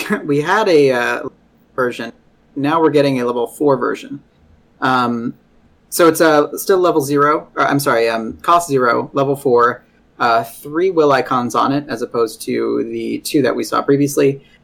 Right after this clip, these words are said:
Uh, choose a spell or relic asset controlled by an investigator at your location and reveal a random co-, token from the Chaos Deck bag. If you reveal a spooky t-, symbol,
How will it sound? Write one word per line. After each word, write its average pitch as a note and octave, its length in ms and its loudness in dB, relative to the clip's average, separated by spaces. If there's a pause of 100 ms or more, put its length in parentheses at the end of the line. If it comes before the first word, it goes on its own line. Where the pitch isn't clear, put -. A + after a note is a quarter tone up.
Uh, - 100 0
choose A3+ 220 -2
a G3+ 60 0
spell E3+ 460 2
or C3+ 240 2
relic C3+ 560 -2
asset A#2+ 400 -4
controlled C3 300 -2
by B2+ 120 0
an A#2+ 80 -2
investigator B2+ 380 -2
at B2 40 -2
your A#2 100 0
location D3 400 0
and B2 100 0
reveal C3 280 0
a D3+ 60 2
random A#2+ 240 -2
co-, A#2 220 -4 (280)
token D#3 280 2
from - 120 -10
the - 100 -6
Chaos - 260 -4
Deck - 140 -16
bag. - 200 -8 (680)
If D3+ 120 -2
you D#3+ 100 4
reveal E3+ 300 4
a C#3+ 80 4
spooky F#3 340 -2
t-, C#3+ 140 -8
symbol, C3+ 440 -6